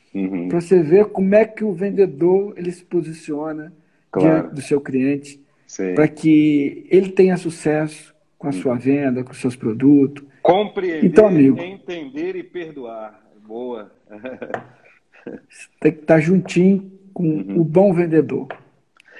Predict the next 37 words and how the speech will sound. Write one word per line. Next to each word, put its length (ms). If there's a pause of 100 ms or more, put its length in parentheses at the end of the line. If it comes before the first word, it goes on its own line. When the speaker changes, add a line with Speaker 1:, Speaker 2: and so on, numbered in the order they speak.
(280)
Speaker 1:
E 140
isso 180
vale 240
pra 160
todo 240
mundo, 380
né? 220
Pra 140
toda 260
a 20
profissão, 440
como 220
você 100
tava 180
dizendo. 480
Não, 260
não, 180
não 100
é 40
só 180
pra 160
função, 640
pra 140
profissão 640
vendedor. 500 (480)
Antes 300
de 100
ser 220
médico, 560
antes 140
de 100
ser 160
arquiteto, 800
antes 160
de 80
ser 140
empresário, 840